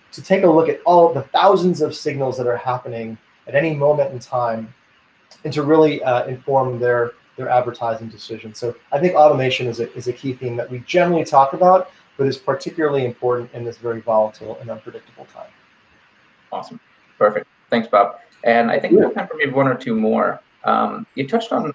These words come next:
Speaker 2: on this one briefly when you mentioned the, the curbside pickup and how it has increased. I, I believe you said three thousand percent was the, the
Speaker 1: The
Speaker 2: search.
Speaker 1: search,
Speaker 2: Correct me if
Speaker 1: the searches, yeah,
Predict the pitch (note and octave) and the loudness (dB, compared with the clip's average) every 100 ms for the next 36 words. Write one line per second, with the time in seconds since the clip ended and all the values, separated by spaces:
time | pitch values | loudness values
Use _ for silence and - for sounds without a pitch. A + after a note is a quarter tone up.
0 | - B2 B2 C3 A2+ A2 G#2+ A2 A2 G#2 | -8 -4 -2 -2 -4 0 -2 2 2 2
1 | G2+ G#2 G#2+ - G#2+ G#2 G2+ - - G#2 | -2 -2 -4 -4 -2 2 2 0 -2 -2
2 | - - - - G#2+ G2+ - - - G#2 | 0 -6 -2 -4 0 2 0 -4 -4 -2
3 | G2+ - G#2 G2+ G2+ - - - A2 A2 | -2 0 0 0 -2 -8 -14 -6 -6 -4
4 | G#2+ - - - - A2 C3 C3 A#2 - | -6 -8 -12 -12 -6 -2 -2 2 0 2
5 | A#2+ A2+ A2+ A2+ - G#2+ - G2+ G#2+ - | -6 0 0 0 -2 -10 -10 -6 -6 -6
6 | - - - - - - - _ _ - | -14 -10 -10 -2 0 0 -6 _ _ -4
7 | E3+ - F#3+ F#3+ - B2+ - - F3+ G3+ | 0 4 4 4 0 0 0 0 2 4
8 | G#3 F#3+ B2+ A#2+ C3 A2 | 4 2 -4 0 0 0